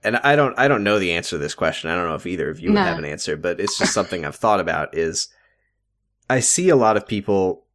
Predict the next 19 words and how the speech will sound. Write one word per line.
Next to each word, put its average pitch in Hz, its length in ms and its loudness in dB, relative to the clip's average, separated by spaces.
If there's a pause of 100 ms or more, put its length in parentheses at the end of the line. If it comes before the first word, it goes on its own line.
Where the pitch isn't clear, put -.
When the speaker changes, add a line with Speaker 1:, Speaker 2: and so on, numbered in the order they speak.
(140)
Speaker 1:
say 101 380 2
things 92 460 -2
like 85 320 0
J 95 180 2
K 98 180 0
Rowling 87 400 0
is 90 160 -4
a 87 60 -2
terf, - 600 -4 (320)
Graham 92 640 -2 (480)
Lin-, 90 720 -6
I 92 80 -2
don't 82 100 -2
know 73 60 -4
how 73 100 -8
to 80 60 -8
say - 160 -6
his - 180 -8
name, 69 260 -10